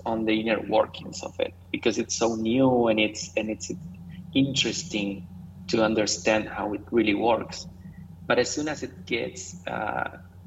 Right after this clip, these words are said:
used, uh, it, it becomes, uh, like, like water. Like, you don't need to know what H T T P means for using internet. You don't need to understand about protocols.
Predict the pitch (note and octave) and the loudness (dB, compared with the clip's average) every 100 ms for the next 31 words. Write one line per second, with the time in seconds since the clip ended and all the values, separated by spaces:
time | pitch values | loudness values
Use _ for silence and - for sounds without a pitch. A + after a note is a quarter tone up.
0 | - A#2+ G#2+ C3 A#2 - - - - - | -8 -4 4 4 4 2 -6 -8 -14 -14
1 | - - - - A#2 A2+ A2+ - A2+ - | -14 -14 -14 -4 2 4 4 4 2 2
2 | A#2+ A2+ A#2+ - A#2 A2+ A2 - - - | -2 0 -2 0 -2 0 -2 -4 -8 -12
3 | - - - - - - G#2+ - F#2 G2 | -16 -8 -4 -2 4 6 6 4 0 4
4 | G#2+ G#2+ A2 A#2+ - - - G#2 - - | 4 6 4 4 2 -4 -2 -2 -4 -16
5 | - - - - - B2+ C#3+ D#3 C#3 B2+ | -18 -16 -18 -18 -6 2 4 4 -2 -6
6 | - A2+ A2+ A2+ G#2+ A2 G#2 - - A2 | -10 -8 -2 0 0 0 -2 -8 -4 -2
7 | A2 - - A2 - G#2 F2+ G2 G2+ G2 | -2 -6 -8 -8 -6 -6 -6 -2 0 0
8 | F#2 - - F#2+ G#2+ A#2 G#2 F#2+ - - | -4 -12 -12 -2 4 6 6 2 -4 -6
9 | - - - - G2 G2+ - G2+ G2 - | -12 -18 0 4 6 6 4 0 -2 -2
10 | G2 - - - - - - B2 A#2+ A2+ | -4 -4 -6 -18 -18 -18 2 6 6 6
11 | G#2+ - G#2 G#2 - G#2+ G2+ G2+ - G#2 | 2 2 2 2 0 2 4 2 4 4
12 | A2 F#2+ - - - - | 4 2 -4 -8 -10 -16